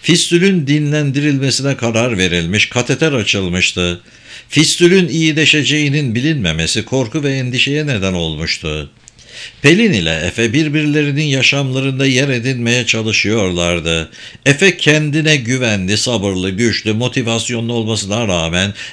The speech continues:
zaman zaman hastalığı tolere etme hususunda zorlanıyordu. Efe'nin bunalımlarına Pelin merhem olmaya çalışıyordu.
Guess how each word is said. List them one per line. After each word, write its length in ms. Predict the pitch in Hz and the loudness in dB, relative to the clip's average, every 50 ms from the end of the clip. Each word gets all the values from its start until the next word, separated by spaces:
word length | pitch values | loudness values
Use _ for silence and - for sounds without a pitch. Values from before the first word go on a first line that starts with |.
| - | -4
zaman 380 | 123 - 139 147 165 180 180 175 | 0 2 2 2 2 2 2 0
zaman 340 | 120 95 85 80 90 92 92 | 0 0 -2 0 0 -2 0
hastalığı 640 | 95 123 135 - - - 147 143 139 147 151 143 143 | 0 0 0 0 0 0 2 2 2 2 2 0 -2
tolere 440 | - 127 139 143 143 143 143 147 | -2 -2 0 0 0 0 0 0
etme 300 | 143 139 135 - 135 143 | 0 -2 -2 -2 -2 -2
hususunda 720 | 135 127 135 127 - 143 139 120 - 139 139 127 123 131 127 | -2 0 -2 -2 -2 -2 -2 -2 -2 -2 -2 -2 -2 -2 0
zorlanıyordu. 1080 | 92 101 120 120 107 95 104 104 92 85 95 107 104 92 87 80 85 85 82 85 80 - _ _ _ _ _ _ - - - - - - - - - - | 0 0 0 0 0 0 0 0 0 0 0 0 0 0 -2 -2 -2 -2 -2 -4 -6 -8 _ _ _ _ _ _ -20 -20 -20 -20 -20 -20 -20 -20 -6 0
Efe'nin 480 | - 156 151 - 190 190 214 220 202 135 | 0 2 4 4 4 4 4 4 2 2
bunalımlarına 800 | 104 87 85 90 87 85 82 85 82 80 78 78 82 85 104 104 | 0 0 0 0 0 0 -2 -2 -2 -2 -2 -2 -2 0 -2 -2
Pelin 360 | - - 135 139 147 170 165 | 0 2 2 2 4 2 2
merhem 520 | 156 143 143 147 147 123 120 151 175 175 | 2 0 0 0 0 0 0 0 0 0
olmaya 400 | 151 127 113 104 98 95 90 90 | 0 0 0 0 0 0 0 0
çalışıyordu. 920 | 87 - 95 92 85 85 80 - 85 82 80 80 78 73 78 76 73 73 | 0 -2 -2 -2 -2 -2 -2 -2 -2 -2 -2 -4 -4 -4 -4 -6 -6 -8